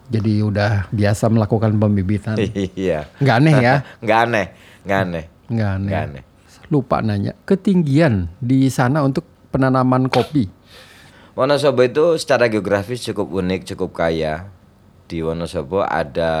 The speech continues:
Speaker 2: daerah dengan ketinggian mulai empat ratus
Speaker 1: Sampai
Speaker 2: sam-,
Speaker 1: yang paling tinggi?
Speaker 2: yang paling tinggi dan bisa ditanemin dua ribu.
Speaker 1: Ada yang
Speaker 2: Ada.
Speaker 1: dua ribu?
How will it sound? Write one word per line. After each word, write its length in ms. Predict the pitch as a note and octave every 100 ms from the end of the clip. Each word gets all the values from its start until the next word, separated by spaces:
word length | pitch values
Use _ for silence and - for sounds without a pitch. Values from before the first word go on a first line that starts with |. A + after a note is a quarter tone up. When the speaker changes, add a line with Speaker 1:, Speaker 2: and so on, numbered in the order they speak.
| D#2+ D#2 D#2
Speaker 2:
daerah 400 | C#2 D2 D#2 F2+
dengan 360 | F2 D#2 D2+ D2
ketinggian 600 | - D#2 D2+ D2 D#2+ F2
mulai 560 | F2 D#2+ D#2 D2+ D#2
empat 320 | C2 C#2+ D2 D2
ratus 440 | D2+ C#2+ - E2+ - - - -
Speaker 1:
Sampai 600 | - - G#2+ G#2 A2 A2+ C#3
Speaker 2:
sam-, 240 | - E2
Speaker 1:
yang 160 | A#2+ A#2
paling 440 | A#2 A#2 A2+ A#2+
tinggi? 320 | A#2 A#2 A#2 D#3 - _ -
Speaker 2:
yang 240 | G#2 A#2+
paling 260 | A#2 B2 B2
tinggi 240 | B2+ B2
dan 180 | A#2 A2+
bisa 160 | A#2 A#2
ditanemin 460 | A2 A#2 A#2 D#3
dua 160 | C3 F2
ribu. 420 | D#2+ C2 C#2+ F2+ C3 - _ - - -
Speaker 1:
Ada 340 | E3 D3+ C3+
yang 160 | F#2 F#2+
Speaker 2:
Ada. 260 | F#2+ G2+ G2+
Speaker 1:
dua 140 | G#2
ribu? 240 | G2+ F#2+